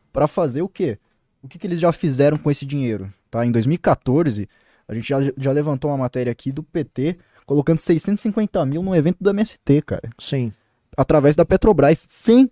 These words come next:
Speaker 1: licenciamento, cara.
Speaker 2: Sim.
Speaker 1: A Caixa e o B N D E S também fizeram a mesma coisa.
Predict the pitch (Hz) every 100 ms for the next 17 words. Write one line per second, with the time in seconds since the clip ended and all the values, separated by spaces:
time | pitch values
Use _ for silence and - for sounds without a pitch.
0 | - 220 - 233 240 208 220 - - 90
1 | 95 110 _ _ _ - 131 110 - _
2 | _ - - - 156 208 - 208 185 190
3 | 180 147 147 180 233 190 180 226 160 175
4 | 147 196 233 143 185 123 101